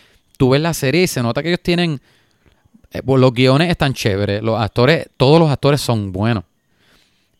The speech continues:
Y obviamente hay algunos que son, pues, actores de serie, pero lo-, los main characters, todos son buenos. Los sets son buenísimos, los efectos, todos los episodios tienen efectos especiales, todo.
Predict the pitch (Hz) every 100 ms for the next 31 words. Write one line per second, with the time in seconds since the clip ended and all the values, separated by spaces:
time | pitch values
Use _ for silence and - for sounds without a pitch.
0 | - 147 180 202 202 170 165 175 196 190
1 | 180 180 170 156 143 131 - 135 147 -
2 | 143 110 - 131 123 104 - _ - 120
3 | 120 113 117 113 104 113 135 165 180 175
4 | _ _ _ - 202 185 - 107 98 -
5 | 110 135 170 170 104 185 165 _ _ -
6 | _ 120 117 - 139 156 - 151 139 131
7 | - 117 117 127 - 120 113 113 117 -
8 | 135 - 131 139 165 165 147 165 160 156
9 | 147 143 135 123 139 123 135 113 104 -
10 | 123 110